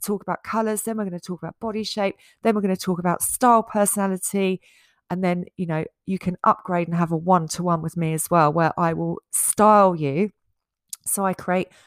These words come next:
a shoppable board of clothes that I suggest you need that suit your lifestyle, your personality, and your budget. So you'll get lots of new ideas. This gives you that push outside the comfort zone. It's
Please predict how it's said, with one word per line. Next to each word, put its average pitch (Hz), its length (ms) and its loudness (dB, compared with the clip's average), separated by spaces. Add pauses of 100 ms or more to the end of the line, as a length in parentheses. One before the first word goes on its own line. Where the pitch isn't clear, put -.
a - 20 -8
shoppable 190 640 -2
board 175 400 4 (260)
of - 160 -8
clothes 247 380 2
that - 100 -2
I 202 80 2
suggest 185 540 -2
you 180 80 -6
need 175 300 -2
that - 120 -10
suit - 320 0
your 165 180 -4
lifestyle, 170 640 0 (300)
your 165 180 0
personality, 156 800 -4
and 147 100 -6
your 143 180 -8
budget. 151 420 -6 (280)
So - 140 -12
you'll 160 100 -2
get - 160 -6
lots - 320 0
of 185 80 -10
new 180 160 -4
ideas. 165 480 -4
This 196 200 -4
gives 185 280 -4
you 170 100 0
that - 240 2
push 185 460 0
outside 156 440 -2
the - 80 -6
comfort - 400 -6
zone. 135 280 -2 (340)
It's - 180 -8